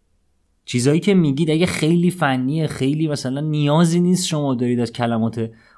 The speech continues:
قلمبه سلمبه استفاده می‌کنید، نکنید. ساده صحبت. ببینید، شما اگر ساده صحبت بکنید، همه متوجه می‌شن.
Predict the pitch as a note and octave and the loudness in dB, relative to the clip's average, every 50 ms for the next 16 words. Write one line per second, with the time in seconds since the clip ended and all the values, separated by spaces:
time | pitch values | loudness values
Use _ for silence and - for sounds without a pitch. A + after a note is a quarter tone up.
0 | _ - B2+ A#2+ A#2+ A#2+ A#2+ A#2+ A#2 - B2+ A#2+ A#2+ A#2+ A#2+ A#2 A2+ - B2 A2+ | _ -4 -2 0 0 0 0 -2 -2 -2 0 0 0 0 0 -2 -2 -4 -4 -4
1 | - A#2+ A2+ A#2 A#2+ B2 A#2+ A#2+ - D3+ G3 F#3+ - A#3 A#3+ A3+ - D3+ C3+ B2 | -4 -4 -4 -2 -2 -2 -4 -4 -6 -6 -6 -4 0 0 0 0 0 -2 -4 -6
2 | G2 - - _ _ _ _ _ _ _ _ _ _ _ _ _ _ - - - | -8 -10 -16 _ _ _ _ _ _ _ _ _ _ _ _ _ _ -4 0 4
3 | D3+ D3+ D#3 D3+ F3 F3+ F#3 - A2 G#2 - - F3+ G#3+ F#3+ F#3+ G#3 A3+ A3 G3+ | 6 6 6 6 6 4 4 2 0 0 2 2 4 4 4 4 2 0 0 0
4 | G3 G#3 G#3+ A3+ A3 G#3+ - - E3 D3+ D#3 D#3 D3+ - - D#3 D3 D3+ D3+ D3+ | -2 -2 0 -2 -2 -2 0 2 2 2 2 2 0 0 0 -2 0 0 0 0
5 | D3+ - D#3 - E3 F3 G3 F#3+ F#3 F3 F#3+ G3 F#3 F#3+ D3 C3 B2 A#2+ A2+ A#2 | 0 -2 -4 -4 -2 -2 0 2 2 2 2 2 0 0 0 2 2 2 2 2
6 | B2+ A2 F2+ E2 - - | 0 -2 -2 -2 -6 -10